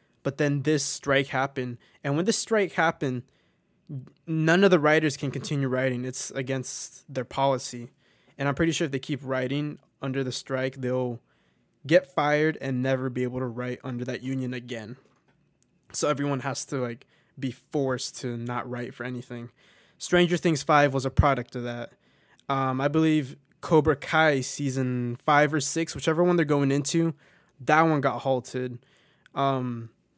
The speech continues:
Blade got delayed real bad. And this is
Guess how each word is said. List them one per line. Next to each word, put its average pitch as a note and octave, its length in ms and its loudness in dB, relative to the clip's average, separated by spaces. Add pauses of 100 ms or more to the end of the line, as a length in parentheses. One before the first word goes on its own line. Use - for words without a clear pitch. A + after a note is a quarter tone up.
(360)
Blade C#3 600 4 (640)
got B2 340 0 (1120)
delayed A#2 500 -8
real B2+ 300 -4
bad. A#2+ 400 -8 (320)
And A3 140 4
this C4+ 140 4
is A3+ 140 0